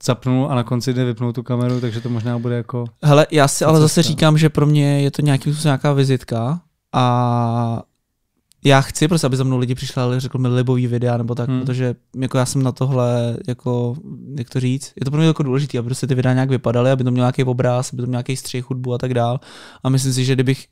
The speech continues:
Speaker 2: si na to jako, kdybych na tom nelpěl, tak podle mě tady ani nesedím,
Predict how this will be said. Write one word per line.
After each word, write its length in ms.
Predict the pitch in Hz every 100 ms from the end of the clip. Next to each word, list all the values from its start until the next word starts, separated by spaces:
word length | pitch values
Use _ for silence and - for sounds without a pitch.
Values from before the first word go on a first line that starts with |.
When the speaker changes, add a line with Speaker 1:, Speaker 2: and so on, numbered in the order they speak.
| _ _ -
Speaker 2:
si 160 | -
na 140 | 139 131
to 180 | 139 123
jako, 380 | 120 139 131 139 - _ _ _ _ _ _ _ _ _
kdybych 180 | - 131
na 60 | 143
tom 140 | 156
nelpěl, 580 | 143 123 123 123 131 151
tak 100 | 147
podle 160 | - 131
mě 80 | 135
tady 120 | 139
ani 120 | 147
nesedím, 500 | 135 - 131 107 117